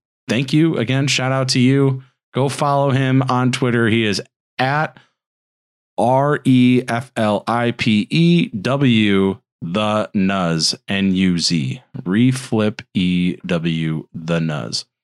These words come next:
All right, that does it for tonight. And with that, we're gonna transfer to our social media page.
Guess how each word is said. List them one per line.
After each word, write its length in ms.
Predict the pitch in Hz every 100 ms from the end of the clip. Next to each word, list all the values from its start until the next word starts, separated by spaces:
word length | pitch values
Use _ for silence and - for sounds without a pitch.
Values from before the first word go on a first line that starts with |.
| _ _ _ _ _ _
All 80 | 165
right, 260 | 165 247 - -
that 260 | 131 175 196
does 200 | 208 214
it 200 | 208 -
for 380 | - 214 226 220
tonight. 580 | 214 202 240 233 220 -
And 180 | 147 156
with 200 | 180 -
that, 280 | 226 226 180
we're 140 | 185
gonna 320 | 190 190 190
transfer 400 | 175 190 196 196
to 200 | 175 196
our 140 | 190 185
social 320 | 202 202 208
media 340 | 185 220 208
page. 580 | 180 185 185 180 - -